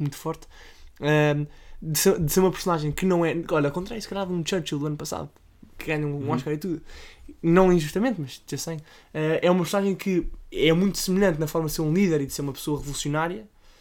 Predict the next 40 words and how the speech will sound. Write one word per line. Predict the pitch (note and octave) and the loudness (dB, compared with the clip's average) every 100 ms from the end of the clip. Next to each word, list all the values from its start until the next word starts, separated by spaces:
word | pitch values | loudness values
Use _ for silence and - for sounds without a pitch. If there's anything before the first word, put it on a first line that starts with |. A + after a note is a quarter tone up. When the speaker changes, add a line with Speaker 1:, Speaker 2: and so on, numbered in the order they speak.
| - - | -20 -18
Speaker 1:
Só | - | -12
que | D#3 F3 | -8 -4
aqui, | - | -4
aqui | D#3+ G3+ | -2 -2
na | F#3 | -2
cima | - G3 | -2 -2
nem | G3 | -2
é | F3 | 0
bem | F#3 | 0
líder, | E3+ F#3 E3+ | 0 0 0
líder, | D#3 F#3+ D#3 C#3 | 0 0 0 -2
é | |
tipo | C3 D3+ C#3+ | -6 -8 -10
aquilo | - D3+ C#3+ _ - | -8 -8 -10 _ -16
nas | C#3+ C3+ | -8 -8
sombras | - F#3 D#3+ C#3 C#3 | -4 -2 -2 -2 -2
e | |
é | |
mais | D3 D3 | -2 -2
de | D3 | -2
Speaker 2:
É. | |
Speaker 1:
manipular | D3 C#3 - F3 F#3+ D#3+ | -2 -4 -4 2 4 2
e | C#3 | 0
é | |
uma | D3+ D3+ | 0 -2
pessoa | C#3+ E3+ D#3 D#3 - - | -2 -4 -4 -6 -18 -8
que | E3 | -6
incute-te | D#3 D#3+ - - | -4 -6 -6 -12
poder | - D#3 F3 D#3+ | -2 6 6 6
pela | E3+ E3 | 0 0
inteligência, | D#3+ D#3 D3 F3+ F3 - | 0 -2 -2 0 -2 -4
não | C#3 C#3 | -8 -8
é? | C#3+ | -6
Não | C#3+ | -6
é, | C#3+ | -4
e | D3+ | -2
não | D#3 | -2
é | D3 | -2
poder | D3 D3+ C#3+ | -4 -4 -2
de | C#3+ C#3+ | -2 -2